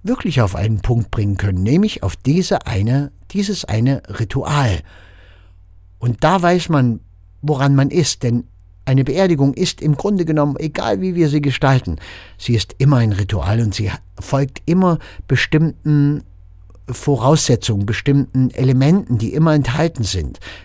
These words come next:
wie zum Beispiel am Schluss das endgültige Abschiednehmen steht.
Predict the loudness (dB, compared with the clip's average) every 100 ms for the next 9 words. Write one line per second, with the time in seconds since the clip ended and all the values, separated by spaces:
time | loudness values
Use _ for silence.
0 | -6 -2 0 -2 -2 0 2 0 -2 -4
1 | -2 2 4 2 -2 -12 -10 -4 -4 0
2 | 2 2 2 -2 -2 -4 -4 -4 -2 -2
3 | 0 0 -2 -4 -8 -12 -16